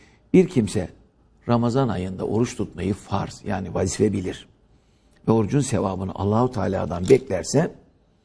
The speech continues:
geçmiş günahları affolur. Kur'an-ı Kerim'den sonra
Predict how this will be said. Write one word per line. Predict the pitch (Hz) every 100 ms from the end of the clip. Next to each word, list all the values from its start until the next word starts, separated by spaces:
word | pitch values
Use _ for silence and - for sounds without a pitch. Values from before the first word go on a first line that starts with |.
| - - _ _
geçmiş | - 151 - 98 -
günahları | 147 107 98 139 180
affolur. | 113 - 170 - _ _ _ _ _ _ _
Kur'an-ı | - 101 104
Kerim'den | 107 95 92 95 123
sonra | - 87 82 -